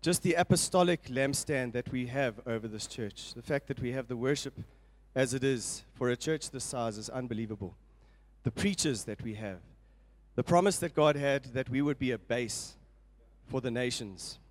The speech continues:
that is huge, and we're seeing it starting to come to fruition now. We had to hold on and try and hold on to a few of the couples, uh, that, that eventually left us.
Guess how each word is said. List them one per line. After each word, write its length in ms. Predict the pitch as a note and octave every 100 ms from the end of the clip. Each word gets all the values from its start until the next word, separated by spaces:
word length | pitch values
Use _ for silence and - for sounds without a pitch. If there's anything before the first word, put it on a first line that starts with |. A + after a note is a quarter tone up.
| - - -
that 160 | C#3
is 120 | D#3
huge, 360 | - E3 A#2 A#2
and 100 | B2+
we're 120 | C3
seeing 320 | B2+ F#3 F3+
it 140 | E3+ -
starting 360 | - D3+ D3+
to 100 | -
come 220 | C#3 D3+ C#3
to 120 | C3+
fruition 480 | - C#3 C3 C3 A#2+
now. 240 | A#2+ F#2+ - - - - - - -
We 140 | C3
had 120 | C#3+ C#3+
to 80 | C#3
hold 200 | D#3 D3+
on 240 | D#3+ E3
and 160 | D3 B2+
try 240 | D#3 D#3
and 80 | D3
hold 200 | D3 D3
on 140 | D3 C#3+
to 140 | C#3
a 60 | C3
few 320 | D3+ C#3+ C3+
of 160 | C3 A#2+
the 80 |
couples, 520 | - D3+ D#3 D3+ C#3 -
uh, 280 | B2+ B2 A#2+
that, 240 | A#2 B2 - -
that 160 | A#2+
eventually 420 | B2 C3+ C3+ C3
left 300 | B2 D3+ D3
us. 260 | D#3+ D3+